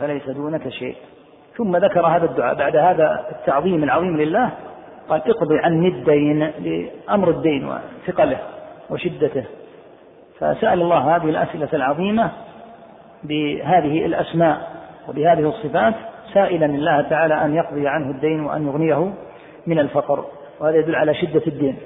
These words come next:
وعلى أن هذا التوسل العظيم بهذه الأسماء والصفات يسوق ولا بأس به،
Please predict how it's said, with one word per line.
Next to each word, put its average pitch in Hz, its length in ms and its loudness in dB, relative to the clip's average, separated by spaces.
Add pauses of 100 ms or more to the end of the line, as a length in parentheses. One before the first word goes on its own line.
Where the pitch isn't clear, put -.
(720)
وعلى 156 200 0
أن 151 580 -2 (480)
هذا 175 300 0
التوسل 170 640 0
العظيم 151 380 0
بهذه 151 280 2
الأسماء 160 460 -2
والصفات 175 400 0 (1000)
يسوق 160 640 2
ولا 139 200 -2
بأس 220 320 2
به، 214 220 2